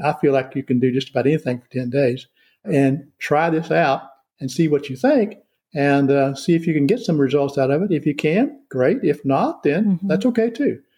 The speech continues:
Speaker 1: But I'm a firm believer in that it's my responsibility to let people know that they have a choice. If they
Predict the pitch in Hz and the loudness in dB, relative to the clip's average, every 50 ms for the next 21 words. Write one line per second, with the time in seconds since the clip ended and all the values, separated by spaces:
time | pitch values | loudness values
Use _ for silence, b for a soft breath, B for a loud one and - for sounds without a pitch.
0 | _ _ _ _ - 151 151 147 147 - 160 170 208 240 233 - 214 208 202 185 | _ _ _ _ -2 0 0 0 0 -2 0 0 0 0 0 0 0 0 2 2
1 | 175 170 180 180 165 151 151 165 180 156 151 151 156 156 156 143 151 139 135 135 | 2 2 2 2 2 0 0 2 2 2 2 2 0 -2 -2 0 0 0 0 -4
2 | - b b b b b _ _ - 160 156 156 - - - - b b b b | -8 b b b b b _ _ 0 0 0 0 -4 -8 -10 -12 b b b b
3 | b b _ - 135 135 143 175 226 247 214 - - 196 175 170 170 170 139 131 | b b _ -6 -4 -2 0 0 0 0 -2 -2 -2 -2 -2 0 -2 -2 0 0
4 | 143 143 143 139 143 147 143 139 139 143 139 - - _ _ _ _ - - 143 | 2 2 2 0 0 0 2 2 2 0 -2 -8 -16 _ _ _ _ -2 0 2
5 | 135 139 143 147 143 - 165 165 165 151 143 139 139 143 139 139 135 139 - 135 | 2 2 2 0 -2 -4 -4 -2 0 0 2 2 2 0 0 -2 -2 -2 -2 -2
6 | 127 143 151 143 143 - - - 160 139 - - - - - - - _ _ _ | 0 0 0 -2 -2 -4 0 0 0 0 0 -2 -6 -6 -6 -8 -10 _ _ _
7 | _ _ _ _ _ _ _ - 135 131 131 156 143 143 139 139 | _ _ _ _ _ _ _ -2 -2 0 0 0 0 0 -2 -4